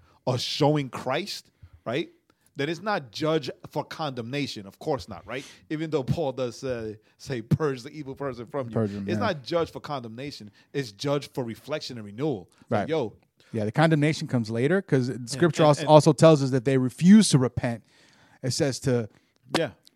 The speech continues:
Speaker 2: you know, like,
Speaker 1: Yeah.
Speaker 2: kick 'em out.
Speaker 1: Kick 'em out.
Speaker 2: Let 'em die in their sin.
Speaker 1: Yep.
Speaker 2: Which is a, which is a, I mean, that's a hard thing. We, me and Jay have gotten into it about,
Speaker 1: <laughs> We,
Speaker 2: about, about that.
Speaker 1: we,
Speaker 2: You know.
Speaker 1: we, we, we definitely have. We
Speaker 2: Yeah.
Speaker 1: definitely have, right? But, you know,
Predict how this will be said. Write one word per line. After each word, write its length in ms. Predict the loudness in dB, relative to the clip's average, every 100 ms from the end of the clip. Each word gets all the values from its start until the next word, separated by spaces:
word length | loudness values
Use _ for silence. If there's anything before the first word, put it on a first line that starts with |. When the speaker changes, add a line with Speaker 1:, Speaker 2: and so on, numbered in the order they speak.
| _ _
Speaker 2:
you 140 | -2 2
know, 140 | 2
like, 240 | 2 -2 -8 _ _ _ _ _ -10 -4
Speaker 1:
Yeah. 120 | 0
Speaker 2:
kick 80 | 2
'em 100 | 4
out. 200 | 2 0 _
Speaker 1:
Kick 180 | -20 -10
'em 60 | -6
out. 220 | -6 -8 0
Speaker 2:
Let 180 | 4 4
'em 80 |
die 220 | 4 4 4
in 100 | 2
their 120 | -2
sin. 400 | -2 -2 -4 -6 _ -16
Speaker 1:
Yep. 140 | -8 -4
Speaker 2:
Which 140 | 0
is 80 | 4
a, 140 | 4 2 -10 _
which 160 | -4 -2
is 80 |
a, 100 | -4 -2
I 60 |
mean, 60 | -2
that's 180 | -2 -2
a 40 |
hard 500 | -6 0 4 4 2
thing. 200 | 0 -2
We, 80 | 0
me 140 | 4 4
and 80 |
Jay 100 | 6
have 140 | 4 4
gotten 200 | 0 0
into 260 | 0 0
it 40 | 2
about, 200 | 2 2
Speaker 1:
<laughs> 120 | 2
We, 0 | 4
Speaker 2:
about, 280 | 6 6 4
about 280 | 4 4 4
that. 260 | 0 -4 -8 -18 -16 -8
Speaker 1:
we, 220 | -8 -4
Speaker 2:
You 100 | 0
know. 280 | 4 4 2 -4
Speaker 1:
we, 400 | -10 -8 -8 -8
we, 20 |
we 200 | -12 -12
definitely 460 | -10 -10 -10 -10 -8
have. 300 | -6 -6 -8 _ _
We 60 | -6
Speaker 2:
Yeah. 140 | -4
Speaker 1:
definitely 260 | -2 -4 -8
have, 260 | -6 -8 -8
right? 200 | -10 -12 _ _ -6
But, 160 | -6 -6
you 140 | -6 -4
know, 240 | -2 -6